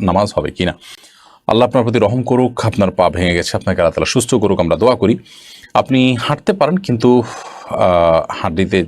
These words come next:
যেহেতু ফাঁকা আছে সেজন্য আপনি সঠিকভাবে বসে সিজদা বা নামাজের মতো করতে পারেন না। যেহেতু আপনি করতে পারেন না, অতএব আপনি মাজুর, এবং মাজুর হওয়ার কারণে আপনি বসে যে নামাজ পড়ছেন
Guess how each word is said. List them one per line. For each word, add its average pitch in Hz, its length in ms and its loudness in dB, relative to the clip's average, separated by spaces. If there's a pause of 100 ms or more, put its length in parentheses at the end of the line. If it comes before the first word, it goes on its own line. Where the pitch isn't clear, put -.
যেহেতু 85 220 0
ফাঁকা 95 320 -4
আছে 95 200 -2
সেজন্য 85 340 -2
আপনি 82 240 -4 (360)
সঠিকভাবে 98 460 0
বসে 85 280 0
সিজদা 80 480 0 (380)
বা - 100 -4
নামাজের 78 260 0
মতো 76 160 -2
করতে - 260 -2
পারেন - 240 -2
না। 120 140 0
যেহেতু 113 240 0
আপনি 117 140 -2
করতে 160 240 -2
পারেন 113 160 0
না, 113 60 0
অতএব 101 160 -2
আপনি 95 180 -2
মাজুর, 85 360 0 (600)
এবং 107 260 2
মাজুর 104 360 4
হওয়ার 156 220 0
কারণে 98 500 0
আপনি 107 240 -2
বসে 101 260 0
যে 107 60 2
নামাজ 95 280 0
পড়ছেন 92 600 -2